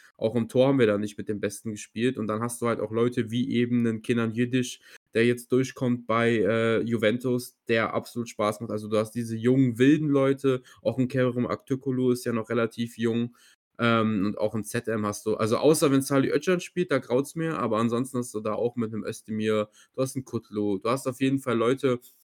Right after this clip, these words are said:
ähm, die Spaß machen. Ferdi Kadiolu von Fener, sehr, sehr krass. Hat ja auch gegen Deutschland getroffen, also einer von denen auch wants to watch.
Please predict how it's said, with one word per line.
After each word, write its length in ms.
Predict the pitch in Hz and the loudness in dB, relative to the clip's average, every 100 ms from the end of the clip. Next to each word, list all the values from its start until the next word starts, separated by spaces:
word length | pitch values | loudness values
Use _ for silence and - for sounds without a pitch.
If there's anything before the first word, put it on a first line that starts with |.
| _ | _
ähm, 320 | - 113 110 107 | -6 -2 -2 -4
die 100 | 107 | -8
Spaß 380 | - 113 131 | -2 -2 0
machen. 340 | 123 117 123 123 | -2 -4 -4 -6
Ferdi 360 | - 156 165 143 | 0 2 2 0
Kadiolu 640 | 143 123 131 180 185 190 - | 0 0 4 6 6 4 0
von 200 | 131 120 | -2 -2
Fener, 380 | 147 165 175 - | 0 -2 -2 -2
sehr, 260 | 127 156 | 2 4
sehr 140 | 156 156 | 2 -4
krass. 460 | - 156 170 - _ _ _ - | -6 -6 -6 -12 _ _ _ -2
Hat 120 | 117 | 2
ja 80 | 127 | 4
auch 140 | 123 | 2
gegen 240 | 139 127 123 | 2 -2 2
Deutschland 340 | 127 139 147 | 0 0 -4
getroffen, 440 | 147 - 135 135 | -4 -2 -2 0
also 260 | 120 117 113 | -2 -2 -4
einer 260 | 78 117 120 | -2 -2 -2
von 200 | 120 113 | -4 -2
denen 200 | 117 107 | -2 -2
auch 320 | 104 123 123 | -2 -4 -6
wants 300 | 110 117 - | -4 -4 -4
to 160 | - 107 | -6 -2
watch. 320 | 117 143 - | -2 -2 -10